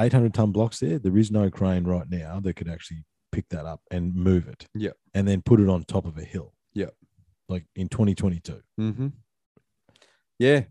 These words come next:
Speaker 2: no, that's right, man. It blows, it blows our mind.
Speaker 1: Mm.
Speaker 2: There are, however, serious problems with this claim.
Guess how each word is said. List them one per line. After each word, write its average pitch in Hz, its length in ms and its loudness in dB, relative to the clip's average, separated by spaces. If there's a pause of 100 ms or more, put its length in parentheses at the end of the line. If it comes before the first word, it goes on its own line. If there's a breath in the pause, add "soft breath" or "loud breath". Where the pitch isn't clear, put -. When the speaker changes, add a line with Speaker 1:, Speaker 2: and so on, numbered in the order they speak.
(120)
Speaker 2:
no, 110 340 0
that's 95 280 -4
right, 120 180 2
man. 85 220 -6
It 90 120 -10
blows, 101 520 -2
it 95 120 -12
blows 104 280 -2
our 92 100 -4
mind. 92 480 -4 (100)
Speaker 1:
Mm. 82 280 -10 (420)
Speaker 2:
There 98 160 4
are, 139 220 8
however, 104 560 2
serious 127 440 -2
problems 165 600 -6
with 95 120 -12
this - 140 -16
claim. 55 440 -12